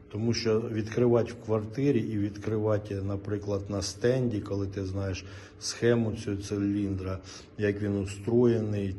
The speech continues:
тобто де який пін нажати і тому подібне, то можна відкрити. Ну, це один із надійних циліндрів. Ну, на сьогодні таких циліндрів ми можемо відмітити три, наприклад.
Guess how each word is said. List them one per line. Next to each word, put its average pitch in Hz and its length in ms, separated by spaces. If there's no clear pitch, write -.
тобто 92 340
де 104 140
який 101 340
пін 101 300
нажати 107 540
і - 40
тому 95 220
подібне, 110 580
то 95 60
можна 107 340
відкрити. 95 580
Ну, 117 80
це 135 240
один 110 460
із 101 180
надійних 104 680
циліндрів. 92 640
Ну, 139 120
на 113 120
сьогодні 110 400
таких 95 340
циліндрів 107 520
ми 101 120
можемо 98 360
відмітити 98 800
три, 101 380
наприклад. 90 600